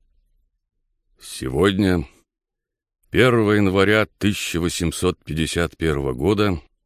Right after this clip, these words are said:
девятнадцатый век перевалил на вторую половину,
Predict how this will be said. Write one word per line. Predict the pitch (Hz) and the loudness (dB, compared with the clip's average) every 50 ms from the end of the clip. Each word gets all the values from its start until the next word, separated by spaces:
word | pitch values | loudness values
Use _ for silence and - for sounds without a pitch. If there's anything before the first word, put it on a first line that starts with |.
| _ _ _ _ _ _ _ _ _ _ _ _ _ - | _ _ _ _ _ _ _ _ _ _ _ _ _ -10
девятнадцатый | - - 82 101 104 131 135 131 - - - - - - 101 107 | -4 0 0 0 2 2 2 2 0 -2 -6 -6 -4 0 0 2
век | 107 113 117 95 - - - | 4 4 2 0 -2 -8 -6
перевалил | - 78 82 90 85 90 92 92 98 92 90 | -4 -2 0 2 4 4 4 4 2 2 2
на | 85 78 | 0 -2
вторую | - - 76 76 78 80 76 71 | -2 -4 -2 -2 0 0 0 -2
половину, | - - 69 65 64 64 65 85 117 127 120 120 113 98 87 | -2 -4 -4 -2 -2 -2 -2 0 2 2 2 2 0 -2 -4